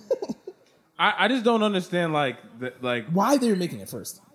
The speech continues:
Speaker 2: I just wanna send the
Speaker 1: Well, they made,
Speaker 2: anger.
Speaker 1: well, Nike does, does, like, for Fourth of July and any, like, patriotic days, they do try to release, like, a, some sort of shoe to commemorate it. They do have a,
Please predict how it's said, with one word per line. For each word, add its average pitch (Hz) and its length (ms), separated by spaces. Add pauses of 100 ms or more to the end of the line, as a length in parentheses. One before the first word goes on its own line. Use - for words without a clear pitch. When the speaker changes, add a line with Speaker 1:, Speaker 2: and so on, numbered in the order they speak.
(400)
Speaker 2:
I 151 100
just 170 100
wanna 165 140
send 113 220
the 98 60
Speaker 1:
Well, 185 120
they 208 40
made, 226 100
Speaker 2:
anger. 196 120
Speaker 1:
well, 175 100
Nike 190 220
does, 170 220
does, 143 420
like, 131 200
for 123 320
Fourth 123 240
of 113 40
July 110 220
and 110 100
any, 113 80
like, 101 200
patriotic 104 440
days, 104 140
they 107 80
do 120 100
try 117 220
to 113 80
release, 107 260
like, 107 120
a, 101 60
some 107 200
sort 110 180
of 104 60
shoe 113 280
to 104 60
commemorate 117 440
it. 110 80
They 104 100
do 110 80
have 110 160
a, 104 100